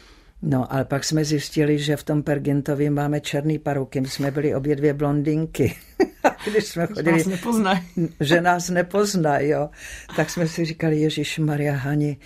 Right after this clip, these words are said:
Speaker 1: tak to je, to je trapas, oni, oni si budou myslet, že jsme lhali, jo." A <laughs> načež, načež, mm, prostě, když byla děkovačka, tak jediné my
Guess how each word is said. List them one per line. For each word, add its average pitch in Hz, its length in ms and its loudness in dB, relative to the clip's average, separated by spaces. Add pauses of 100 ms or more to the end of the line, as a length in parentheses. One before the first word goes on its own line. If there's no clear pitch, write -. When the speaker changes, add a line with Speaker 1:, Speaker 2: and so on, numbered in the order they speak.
(400)
Speaker 1:
tak 120 220 -6
to - 120 -4
je, 123 120 -4
to 123 140 -6
je 123 100 -2
trapas, 127 640 -4
oni, 131 260 0
oni 127 240 -2
si - 160 -8
budou 131 200 -2
myslet, 123 400 -2
že 127 160 -4
jsme 131 300 -2
lhali, 135 720 -2
jo." 135 300 -2 (720)
A - 40 4 (680)
<laughs> - 920 0
načež, 247 520 0 (260)
načež, 208 580 2 (120)
mm, 196 480 -2 (120)
prostě, 202 580 2
když 175 360 -4
byla 175 240 2
děkovačka, 165 800 -2 (720)
tak 165 160 0 (160)
jediné 214 760 0
my 175 400 -2